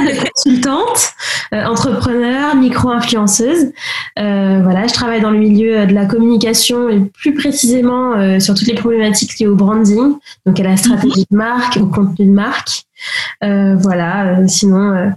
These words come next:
Speaker 1: j'ai grandi aux Antilles, donc martiniquaise à moitié. Et puis, ça
Speaker 2: Oui.
Speaker 1: fait, euh, quasiment douze ans maintenant que j'habite à Paris, que je travaille à Paris. Et, euh, et voilà, écoute, euh, j'ai hâte
Speaker 2: Oui.
Speaker 1: de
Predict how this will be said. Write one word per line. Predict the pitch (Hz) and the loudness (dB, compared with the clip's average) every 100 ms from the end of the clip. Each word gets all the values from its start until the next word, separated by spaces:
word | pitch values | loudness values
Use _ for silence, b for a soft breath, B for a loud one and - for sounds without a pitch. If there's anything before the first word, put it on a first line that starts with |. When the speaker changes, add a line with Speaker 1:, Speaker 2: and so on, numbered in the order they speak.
| B B B - | B B B -2
Speaker 1:
j'ai | 226 | 0
grandi | 240 262 254 277 | 0 2 2 2
aux | 277 | 2
Antilles, | 233 196 180 208 | 0 0 2 2
donc | 254 214 | 4 2
martiniquaise | 208 214 - 226 220 196 220 208 | 2 0 0 2 2 2 0 2
à | 196 | 2
moitié. | 190 180 - 196 214 - B B B B | 2 2 2 2 0 -2 B B B B
Et | 202 | 0
puis, | 165 226 | 2 2
ça | 254 | 2
Speaker 2:
Oui. | 220 | 0
Speaker 1:
fait, | 208 220 220 | 0 0 0
euh, | 190 185 185 | 0 0 0
quasiment | 175 190 180 190 202 214 208 | 0 0 4 4 4 2 2
douze | 196 233 220 | 2 2 2
ans | 233 | 0
maintenant | 226 202 214 220 | -2 -2 -2 0
que | 214 | 0
j'habite | 190 190 220 247 | 2 2 2 -2
à | |
Paris, | 240 214 202 214 247 | -4 0 2 2 0
que | 226 | -2
je | - | -2
travaille | 202 202 202 | -2 0 0
à | |
Paris. | 196 190 233 - _ B B B - | 0 2 0 -2 _ B B B -2
Et, | 185 185 | 2 2
euh, | 180 175 | 2 0
et | 175 175 | 0 0
voilà, | 170 160 170 | 0 0 -2
écoute, | 196 - 208 220 | -4 -2 -4 0
euh, | 196 185 190 196 B B | 0 2 0 0 B B
j'ai | 180 320 | -2 0
hâte | 466 - - - | -4 -4 -2 0
Speaker 2:
Oui. | 220 | 0
Speaker 1:
de | 233 | 0